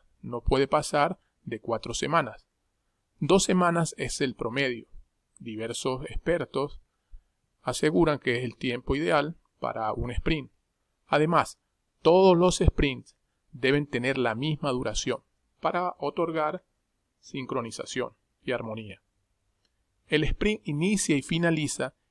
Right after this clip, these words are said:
en una fecha determinada. Jamás se prorroga. El sprint finaliza independientemente que el trabajo esté completamente terminado o le falte para terminarlo. Estos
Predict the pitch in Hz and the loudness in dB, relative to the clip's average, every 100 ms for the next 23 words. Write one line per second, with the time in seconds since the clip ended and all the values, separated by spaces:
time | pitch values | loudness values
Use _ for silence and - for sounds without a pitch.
0 | _ - 143 170 180 135 - 180 180 170 | _ -4 -2 0 0 0 4 4 4 2
1 | 143 - 120 117 117 - - _ _ _ | 2 0 -6 -6 -6 -6 -14 _ _ _
2 | _ - 131 120 123 147 170 - 156 170 | _ -2 2 4 4 4 4 2 4 2
3 | 170 - 123 120 107 - - _ _ _ | 2 0 2 2 0 -2 -18 _ _ _
4 | _ _ _ _ _ _ _ _ _ _ | _ _ _ _ _ _ _ _ _ _
5 | _ _ _ _ - 139 127 - 160 165 | _ _ _ _ -6 -2 -2 4 4 4
6 | - 160 127 120 170 202 - 123 120 117 | 0 -2 -2 -2 0 0 0 -2 -2 -8
7 | 113 113 151 160 175 156 143 - 190 _ | -8 -6 -6 -2 -2 0 -2 -4 -8 _
8 | _ _ 151 139 139 131 160 170 160 - | _ _ -4 -2 2 4 4 4 0 0
9 | - 160 190 _ - 139 117 139 139 135 | 0 0 0 _ -2 -2 0 0 0 0
10 | 139 135 147 165 175 175 160 175 196 _ | -2 -4 -2 -2 -2 0 0 0 -4 _
11 | - 143 135 120 - 165 156 127 - 113 | 2 4 6 4 4 2 2 -4 -2 -4
12 | - 107 113 110 101 - _ _ - - | -6 -10 -8 -10 -12 -14 _ _ -20 -20
13 | - _ _ _ _ _ _ _ _ _ | -20 _ _ _ _ _ _ _ _ _
14 | _ _ _ - 117 - 127 127 - | _ _ _ -14 -14 -8 -4 -4 -4